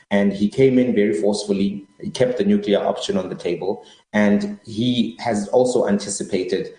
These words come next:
sanctions and a variety of interventions. And with the alliance of China, he has been able to mitigate some of those risks. So while there's a lot of reporting around,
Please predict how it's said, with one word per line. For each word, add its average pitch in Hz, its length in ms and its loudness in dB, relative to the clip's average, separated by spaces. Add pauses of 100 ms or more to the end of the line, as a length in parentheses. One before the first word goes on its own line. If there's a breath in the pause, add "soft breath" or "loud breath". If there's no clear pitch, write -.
sanctions 101 600 0
and 98 120 0
a 95 40 0
variety 95 500 0
of - 100 -4
interventions. 98 840 -4 (220 loud breath)
And 107 180 4
with 123 180 2
the - 160 -2
alliance 127 400 2
of 104 140 -4
China, 101 580 -2 (220 loud breath)
he 107 360 2
has 101 280 2
been 101 160 -2
able 117 360 0
to 202 120 -4
mitigate 202 500 0
some 90 140 -4
of 90 100 -10
those 87 240 -6
risks. 87 260 -10
So 107 140 0
while 113 280 4
there's 117 160 2
a 98 40 2
lot 98 200 4
of 101 120 -2
reporting 101 480 0
around, 90 400 0